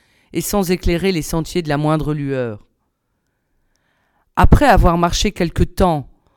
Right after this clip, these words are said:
au milieu de cette obscurité, ils se trouvèrent au pied d'un grand mur de marbre, tout hérissé de plantes grimpantes.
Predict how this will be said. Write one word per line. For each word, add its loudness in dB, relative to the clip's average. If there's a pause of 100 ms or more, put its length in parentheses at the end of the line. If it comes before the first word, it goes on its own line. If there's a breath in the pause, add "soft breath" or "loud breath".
(120)
au 2
milieu 2
de -4
cette -6
obscurité, -4 (600)
ils -2
se 2
trouvèrent 2
au 2
pied 0
d'un -2
grand 0
mur 0
de 2
marbre, -2 (360 soft breath)
tout 2 (180)
hérissé 0
de -2
plantes 2
grimpantes. 0